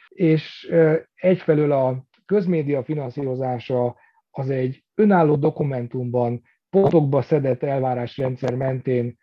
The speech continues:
fogalmazódik meg, hogy hogyan működtethetik, hogyan finanszírozhatják közpénzből a tagállamok a közmédiát.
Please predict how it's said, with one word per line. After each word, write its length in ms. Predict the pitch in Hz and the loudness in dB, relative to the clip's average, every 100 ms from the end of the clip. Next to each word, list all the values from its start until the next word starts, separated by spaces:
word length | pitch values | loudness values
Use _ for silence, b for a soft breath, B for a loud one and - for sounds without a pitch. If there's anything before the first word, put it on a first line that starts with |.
| _ | _
fogalmazódik 720 | - 165 160 143 127 143 123 139 | 2 4 4 4 -2 -4 -4 -4
meg, 240 | 135 127 | -6 -6
hogy 140 | 123 | -4
hogyan 380 | - 208 196 143 | 4 6 6 6
működtethetik, 880 | 135 147 151 143 131 127 - 127 123 | 2 2 2 0 -2 -4 -4 -6 -4
hogyan 320 | - 202 165 | 0 2 0
finanszírozhatják 920 | 131 160 135 120 143 127 135 127 127 - | 0 -2 -2 -6 -6 -6 -8 -4 -6 0
közpénzből 640 | 151 - 139 131 120 127 | -2 0 -4 -4 -2 -4
a 80 | 120 | -2
tagállamok 500 | 135 127 127 123 123 | -2 -2 -2 -4 -6
a 60 | |
közmédiát. 760 | - 139 170 190 196 202 202 | -6 0 2 2 2 0 -2